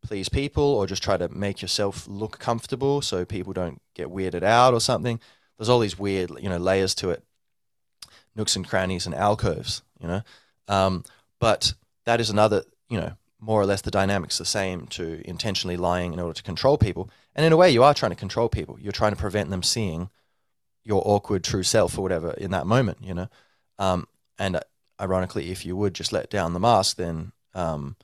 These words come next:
there might be a, a moment, an awkward moment or something, but then that energy would explode and go somewhere.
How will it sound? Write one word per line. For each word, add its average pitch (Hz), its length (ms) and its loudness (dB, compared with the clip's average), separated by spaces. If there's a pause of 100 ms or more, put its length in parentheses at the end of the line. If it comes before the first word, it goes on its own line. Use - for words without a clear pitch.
(720)
there 95 100 -4
might 90 240 2
be 87 120 -4
a, - 120 -6
a 85 60 -6
moment, 90 340 -2
an 92 60 -6
awkward 87 280 -6
moment 104 320 0
or 82 60 -8
something, 78 380 -4
but 82 140 -10
then 82 340 -4 (640)
that 90 160 -4
energy 95 360 -4
would 85 140 -6 (480)
explode 90 540 -2 (1300)
and 92 80 -20
go 123 140 6
somewhere. 85 360 0